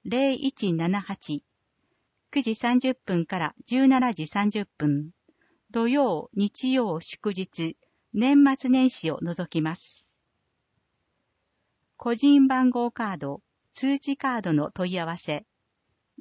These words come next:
電話、零五七零七八三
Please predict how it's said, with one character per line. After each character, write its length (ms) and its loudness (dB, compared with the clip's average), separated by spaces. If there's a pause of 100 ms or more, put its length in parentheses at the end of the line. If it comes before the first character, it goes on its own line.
電 240 -2
話、 200 -4 (380)
零 280 0
五 280 0
七 320 0
零 320 -4 (180)
七 300 2
八 340 -8
三 400 -4